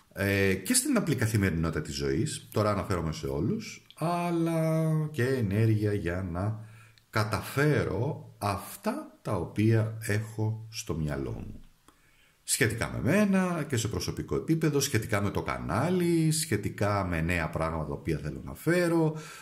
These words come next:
να δημιουργήσω, γιατί μην νομίζετε το κανάλι, ας κάνω μια μικρή παρένθεση, ε, παίρνει, μου παίρνει πάρα πολύ χρόνο. Μην νομίζετε ότι, Α, ωραία, Ε, είναι απλό.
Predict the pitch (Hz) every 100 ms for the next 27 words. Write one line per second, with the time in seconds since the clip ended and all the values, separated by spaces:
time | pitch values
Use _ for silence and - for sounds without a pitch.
0 | - 117 107 90 80 82 92 160 170 175
1 | 156 151 156 208 220 117 104 110 107 85
2 | 85 98 80 71 87 113 - - - -
3 | - - - - 104 123 123 113 104 90
4 | - - 71 73 73 73 69 - 131 -
5 | - 98 95 90 87 - - - _ 113
6 | 120 135 151 156 151 147 101 92 117 135
7 | 156 156 - - 123 226 - 87 76 -
8 | 73 69 69 117 190 170 120 107 98 -
9 | - 87 87 87 80 78 73 67 - -
10 | - _ _ _ - 82 82 78 73 71
11 | 82 90 78 76 71 87 110